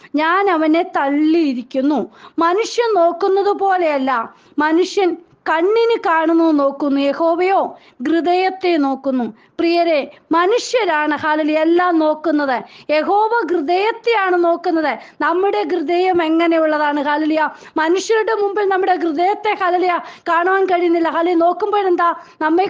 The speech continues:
കാണുമ്പോൾ ചിരിച്ചൊക്കെ ഇരിക്കുന്ന അനുഭവം, പക്ഷേ ഹൃദയത്തിൻ്റെ ഉള്ളിലുള്ളിൽ എന്താണെന്ന് നമുക്ക് മനസ്സിലാകുന്നില്ല. ഹല്ലേലൂയ.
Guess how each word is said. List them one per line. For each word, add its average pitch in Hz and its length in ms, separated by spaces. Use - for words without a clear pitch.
കാണുമ്പോൾ 349 360
ചിരിച്ചൊക്കെ 381 640
ഇരിക്കുന്ന 349 420
അനുഭവം, 294 360
പക്ഷേ 302 440
ഹൃദയത്തിൻ്റെ 381 640
ഉള്ളിലുള്ളിൽ 370 920
എന്താണെന്ന് 381 640
നമുക്ക് 339 400
മനസ്സിലാകുന്നില്ല. 285 840
ഹല്ലേലൂയ. 294 560